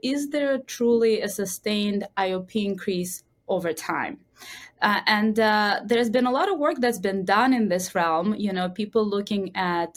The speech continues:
different drugs, people comparing, uh, anti-V G F agents to sham, um, you know, people analyzing ret-, like, post hoc analysis of clinical trials, trying to figure out, is there really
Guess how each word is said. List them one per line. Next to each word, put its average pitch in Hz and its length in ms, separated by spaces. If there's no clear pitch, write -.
different 175 380
drugs, 240 640
people 190 380
comparing, 180 760
uh, 165 320
anti-V 185 380
G 185 100
F 180 240
agents 185 560
to 160 120
sham, 247 760
um, 190 460
you 208 120
know, 185 140
people 214 340
analyzing 202 720
ret-, 185 300
like, 175 240
post 220 200
hoc 202 200
analysis 180 580
of - 220
clinical 269 520
trials, 226 400
trying 269 260
to 294 100
figure 247 320
out, 208 400
is 220 260
there 220 220
really 190 560